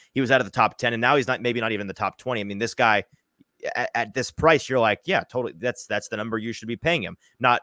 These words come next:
Kirk Cousins getting thirty-eight million dollars a year, whatever. Like that, that's, that's the version of what people thought Tannehill would be. Um, uh, I, I will also say this, um, in terms of available contracts to them, they don't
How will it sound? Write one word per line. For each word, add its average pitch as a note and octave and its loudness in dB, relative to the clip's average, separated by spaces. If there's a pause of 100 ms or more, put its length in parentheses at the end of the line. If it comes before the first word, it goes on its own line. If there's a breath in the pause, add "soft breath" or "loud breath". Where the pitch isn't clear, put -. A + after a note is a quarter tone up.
(100)
Kirk - -4
Cousins G#2+ 0
getting G2 -4
thirty-eight A2 0
million G#2 -4
dollars G2+ 2
a A2 -4
year, B2 0
whatever. F2+ -2
Like G#2+ -2
that, A#2+ 2 (180)
that's, D3+ 2
that's D#3+ 4
the B2+ 0
version A2 0
of G2 -2
what G#2 -2
people G#2+ -4
thought D3 4
Tannehill F#2+ -4
would F2 -10
be. C2+ -16 (240)
Um, G#2 0 (1040)
uh, A2+ 2
I, - -2
I D#3 4
will E3 4
also D#3+ 2
say C3+ -2
this, G2 -4 (460)
um, G2 -6
in B2+ -8
terms D3 -2
of A2+ -2
available B2+ 0
contracts G#2+ -4
to G2+ -12
them, F2+ -10 (520)
they E3+ 6
don't A#3 4